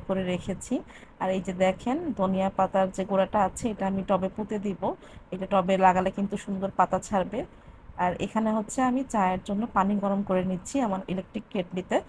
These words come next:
তো আজকে সকালে এটা on করে একটু মনটা খারাপ হয়ে গিয়েছে, এটাতে খুব সুন্দর একটা লাইট জ্বলতো, আজকে দেখলাম লাইটটা জ্বলছে না, এমনি কাজ করছে। ভাজিটা হয়ে গিয়েছে, আমি ভাজিটা নামিয়ে নিয়েছি। আর এই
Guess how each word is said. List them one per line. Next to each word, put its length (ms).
তো 60
আজকে 260
সকালে 380
এটা 160
on 120
করে 200
একটু 200
মনটা 240
খারাপ 280
হয়ে 240
গিয়েছে, 340
এটাতে 280
খুব 100
সুন্দর 300
একটা 220
লাইট 220
জ্বলতো, 340
আজকে 320
দেখলাম 320
লাইটটা 240
জ্বলছে 260
না, 80
এমনি 180
কাজ 220
করছে। 280
ভাজিটা 400
হয়ে 220
গিয়েছে, 320
আমি 160
ভাজিটা 340
নামিয়ে 440
নিয়েছি। 360
আর 160
এই 140